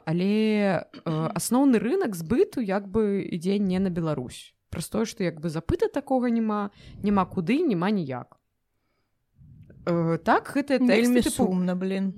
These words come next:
Speaker 1: ну, рэальна, ну, проста гэта такі жанр літаратуры, які вельмі цяжка распаўсюдзіць, ну, як бы, як проста там публікацыю ў журнале. Гэта штука, якая, ну,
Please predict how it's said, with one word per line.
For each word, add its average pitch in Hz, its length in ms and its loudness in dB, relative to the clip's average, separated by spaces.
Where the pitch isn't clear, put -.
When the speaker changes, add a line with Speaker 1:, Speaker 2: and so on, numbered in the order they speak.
Speaker 1:
ну, 247 220 4
рэальна, 311 400 4
ну, 277 100 -2
проста 269 300 -2
гэта 262 260 0
такі 254 680 -2
жанр 233 320 2
літаратуры, 226 720 -2
які 233 240 -6
вельмі 233 480 -2
цяжка 226 480 -4
распаўсюдзіць, 233 960 -4
ну, 196 160 -4
як 156 260 -6
бы, 156 220 -14
як 160 240 -6
проста 170 320 -6
там 170 120 -8
публікацыю 175 640 -4
ў 185 40 -4
журнале. 175 480 -4
Гэта 175 240 -8
штука, 254 320 -2
якая, 214 560 0
ну, 196 280 0